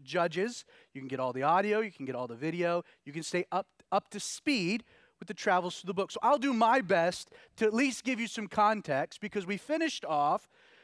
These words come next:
with verse ten of chapter two last Sunday, meaning we'll pick up with verse eleven. Now, we're in the middle of some things.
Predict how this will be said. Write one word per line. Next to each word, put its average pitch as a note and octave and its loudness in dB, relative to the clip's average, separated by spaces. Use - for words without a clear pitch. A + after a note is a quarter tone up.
with G3+ 2
verse B3 0
ten C#4 2
of C4+ 0
chapter G#3+ 2
two A3 -2
last G#3+ 4
Sunday, C#3 0
meaning A3+ 0
we'll A3 2
pick G#3+ 0
up G3+ 2
with G3 -2
verse F3+ -2
eleven. G#3 4
Now, E3 0
we're G#3+ 2
in A3+ 2
the A3 0
middle B3 4
of F3+ -4
some E3+ -8
things. E2 -10